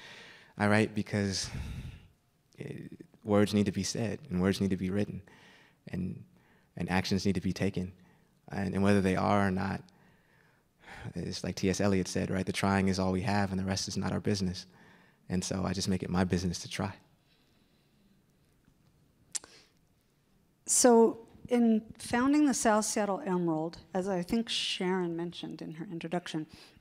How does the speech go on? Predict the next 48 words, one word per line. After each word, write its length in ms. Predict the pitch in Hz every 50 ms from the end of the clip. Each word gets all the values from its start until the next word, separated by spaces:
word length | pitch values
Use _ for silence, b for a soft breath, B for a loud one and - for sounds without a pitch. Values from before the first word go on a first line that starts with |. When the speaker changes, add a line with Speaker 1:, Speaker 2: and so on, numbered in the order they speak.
| B B -
Speaker 2:
um, 340 | 180 175 170 165 165 - - - - - _ _ _ - 202
a 60 | 190
big 160 | 247 277 -
part 180 | - 247 233 226
of 80 | 185
your 100 | 208 196
motivation 760 | 190 185 185 185 180 170 170 165 165 - - 180 185 214 233 - - _ _
was 680 | 277 311 175 180 185 175 175 175 170 170 170 - - - - _ -
to 540 | - - 180 175 170 175 170 165 165 165 - - - _ _
tell 260 | - 208 190 190 190
a 80 | 190 185
story 380 | - - - 202 202 196 190
that 140 | 185 196 196
you 500 | 196 190 202 202 196 196 196 185 185 180 - _ -
believed 340 | 185 185 180 180 180 170 175 - - - - _ -
wasn't 360 | 208 185 175 165 170 165 -
being 220 | 175 175 165 160 165
told. 440 | - - 160 156 160 170 185 175 190
And, 220 | 175 165 156 - B B B B B B B B -
um, 360 | 190 175 170 165 165 160 160 B B B B B B B B B B B _ _ -
and 300 | 185 175 175 294 269 - -
here 200 | - 214 208 208
I 140 | 185 185 185
sit, 380 | - - 202 185 185 185 185 -
you 100 | 190 190
know, 100 | 180 170
under 220 | 175 175 170 175 175
a 40 | 170
banner 340 | 202 196 190 180 185 180
of 80 | 175 170
the 80 | 180 170
Seattle 320 | - - 175 170 170 170
<laughs> 160 | - - - 214
Times, 280 | 208 196 190 185 -
but 260 | - - 185 180 - 190
I, 160 | 190 180 185 185 -
I 100 | - 185
wanna 240 | 185 190 196 196 196
bring 200 | 180 214 214 208
up 100 | 214 208
the 80 | - 247
subject 520 | - - 202 185 170 196 190 190 - -
of 180 | 190 185 170 160
the 100 | 185 170
lack 240 | 175 165 165 - 196
of 120 | 175 170
diversity 560 | 185 160 170 180 180 - - 214 226 233 233
in, 200 | 226 220 208 -